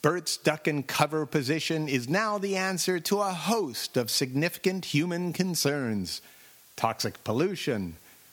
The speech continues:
global warming, the economic crisis. Not to worry. The magical believers have a response. They have a turtle by the name of Bert,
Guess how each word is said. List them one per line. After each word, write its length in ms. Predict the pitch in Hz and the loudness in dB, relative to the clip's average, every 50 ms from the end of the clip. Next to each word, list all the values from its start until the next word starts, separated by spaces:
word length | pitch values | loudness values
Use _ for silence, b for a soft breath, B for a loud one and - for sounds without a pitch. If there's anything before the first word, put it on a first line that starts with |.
| B - | B -10
global 460 | - 107 107 110 113 104 110 117 120 | -4 -2 0 0 2 2 2 0 0
warming, 760 | 120 139 185 208 202 185 180 165 131 113 101 95 90 95 98 B B B B B B B B - | 2 2 2 2 0 0 -2 -2 -2 -2 -4 -4 -8 -10 -12 B B B B B B B B -2
the 180 | - - - 185 | 0 0 2 2
economic 600 | 180 - 220 208 208 214 226 226 214 175 - - | 2 4 2 4 2 0 0 -2 -2 -4 -6 -2
crisis. 720 | - - 143 123 117 113 110 - - 107 87 - - - - - - - - - - - - - - | 0 0 2 2 2 0 -2 -2 -2 -2 -2 -2 -4 -6 -8 -14 -20 -20 -20 -20 -20 -20 -20 -8 -2
Not 320 | - 170 151 147 143 - - | 0 2 2 0 -2 -4 -2
to 120 | - 135 | 0 0
worry. 640 | 131 135 127 127 127 127 117 113 107 92 95 90 - - - - - - - - - - - - - - - | 0 2 2 0 2 2 0 0 -2 -4 -6 -10 -12 -16 -20 -20 -20 -20 -20 -20 -20 -20 -20 -20 -16 -6 -2
The 60 | - | 0
magical 480 | 233 254 269 269 254 247 240 - 226 196 | 0 0 0 0 -2 -2 0 0 0 0
believers 680 | 160 170 175 180 185 190 185 170 185 180 170 165 - 143 - - | 2 0 0 2 2 0 0 0 0 0 -2 -2 -6 -8 -10 -2
have 260 | - - 127 127 123 | 0 2 2 2 2
a 80 | 131 131 | 0 0
response. 920 | 127 131 127 - - - - 113 110 107 107 95 90 - - - - - - - - - - - - - - - - - - - - - - | 0 0 0 0 0 0 0 0 0 0 -2 -4 -6 -6 -6 -6 -6 -10 -14 -20 -20 -20 -20 -20 -20 -20 -20 -20 -20 -20 -20 -20 -20 -4 0
They 200 | - 147 196 214 | 2 2 2 2
have 200 | 165 131 120 113 | 0 0 0 0
a 80 | 113 | -2
turtle 500 | 107 - - 120 117 104 117 110 113 101 - 123 | 0 0 0 0 0 0 -2 -2 -4 -4 0 0
by 160 | 123 127 123 | 2 2 2
the 140 | 117 117 117 | 0 0 0
name 320 | 120 127 131 127 123 123 | 0 0 0 0 0 -2
of 160 | 113 101 95 | -4 -2 0
Bert, 400 | 92 131 165 180 139 - - - | 0 2 2 0 -4 -8 -10 -16